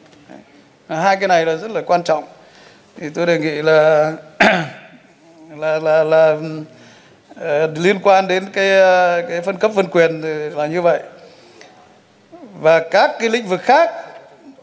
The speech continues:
thì cũng phải trên cơ sở cái chủ trương đường lối của Đảng. Giờ chúng ta lại phải thể chế hóa ra, đó, thể chế hóa ra.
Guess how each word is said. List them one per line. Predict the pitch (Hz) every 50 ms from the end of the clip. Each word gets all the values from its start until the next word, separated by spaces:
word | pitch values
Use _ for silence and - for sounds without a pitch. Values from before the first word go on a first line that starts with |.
| - _ _ _ _ _ _ - - - - _ _ -
thì | - 175 180 185 185 185 180 - - - - - - _
cũng | - 254 285 175 -
phải | - 185 185 165 156 151 151 160 185 247 285 - -
trên | - 226 240 226
cơ | 247 240 233 -
sở | 165 156 156
cái | 180 226 190
chủ | 180 156
trương | 151 - 226 240 202
đường | 175 139 196
lối | 160 208 254 262
của | 214 185
Đảng. | 170 147 147 147 160 208 262 - - - - - _ _ _ _ _ _ _ _ _ _ _ - -
Giờ | - 165 165 175 175
chúng | 208 214
ta | 214 214 208 214 214 214 208 208 202 202 202
lại | 175 170 160
phải | 170 170
thể | 170 151 143 143
chế | 143 - 190 208
hóa | 226 196 190 185 190 226
ra, | 240 220 202 202 196 196 190 - - - - - - -
đó, | - 180 185 - - -
thể | 139 139 135
chế | - 175 185
hóa | 190 175 180 185
ra. | 196 190 185 185